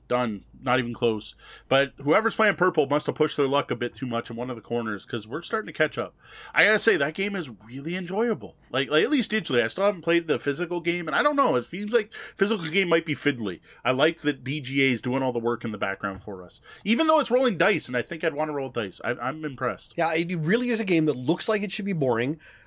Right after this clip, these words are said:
Speaker 2: It looks like there should be a runaway winner almost every time. And while sometimes there is, more often than not, it's a much closer race than you'd expect.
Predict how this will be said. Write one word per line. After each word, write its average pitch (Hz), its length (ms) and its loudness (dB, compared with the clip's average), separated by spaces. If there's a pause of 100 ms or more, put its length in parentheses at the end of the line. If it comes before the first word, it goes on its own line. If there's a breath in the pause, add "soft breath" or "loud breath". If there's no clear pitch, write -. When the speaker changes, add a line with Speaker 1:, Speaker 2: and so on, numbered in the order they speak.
Speaker 2:
It 143 160 0
looks 160 300 2
like 202 160 2
there 180 100 4
should 156 220 -4
be 156 180 0
a 131 100 4
runaway 151 480 2
winner 147 320 2
almost 147 360 0
every 196 340 0
time. 135 520 -2 (340 soft breath)
And 185 120 0
while 269 220 2
sometimes 139 580 -4
there 311 160 4
is, 269 340 -2 (360 soft breath)
more 226 260 4
often 226 340 0
than 156 160 2
not, 131 300 2
it's 156 180 -8
a 160 80 0
much 143 460 2
closer 170 380 0
race 139 240 0
than 151 140 0
you'd 123 140 0
expect. 160 640 -2